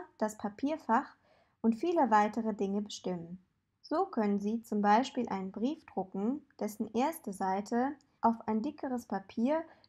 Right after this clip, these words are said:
gedruckt werden soll, das bereits mit einem Logo vorbereitet ist.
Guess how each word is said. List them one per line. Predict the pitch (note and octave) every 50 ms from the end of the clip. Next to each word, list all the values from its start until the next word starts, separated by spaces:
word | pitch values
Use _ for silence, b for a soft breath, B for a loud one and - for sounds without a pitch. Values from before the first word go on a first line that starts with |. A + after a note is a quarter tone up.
| _
gedruckt | - A#3+ C4+ C4+ D4+ D4 - - -
werden | B3+ B3 B3+ B3+ B3
soll, | C4 B3+ B3 B3+ B3+ C4 B3+ B B B
das | - A#3+ B3+ B3+ -
bereits | - A#3 G#3 G3+ G3 G#3+ C4 C4+ - -
mit | A#3 A3+ -
einem | - G3+ G3+ G3 F#3
Logo | G3 G#3 G#3 C#4 C#4+ C#4
vorbereitet | - - G#3+ G3+ G3+ F#3+ F3+ F3+ F3+ F3 - - - _
ist. | - F3 E3+ - - - -